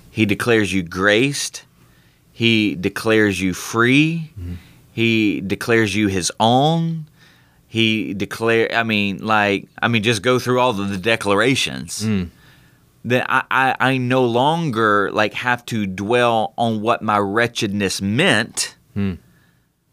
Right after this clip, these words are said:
Speaker 1: I can now dwell on what I mean to God.
Speaker 2: Hmm.
Speaker 1: And because he sees Jesus when he looks at me,
Speaker 2: Hmm.
Speaker 1: he no longer looks at my wretchedness.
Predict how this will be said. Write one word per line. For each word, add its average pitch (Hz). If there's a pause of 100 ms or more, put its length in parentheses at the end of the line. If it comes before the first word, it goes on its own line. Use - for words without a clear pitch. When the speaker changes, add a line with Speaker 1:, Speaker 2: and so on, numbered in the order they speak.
(140)
Speaker 1:
I 113
can 107
now 131
dwell 110
on 104
what 107
I 117
mean 113
to 104
God. 92 (400)
Speaker 2:
Hmm. 92 (1160)
Speaker 1:
And 123
because 123
he 143
sees 127
Jesus 120
when 110
he 110
looks 107
at 101
me, 95
Speaker 2:
Hmm. 92 (760)
Speaker 1:
he 139
no 139
longer 135
looks 151
at -
my 101
wretchedness. 92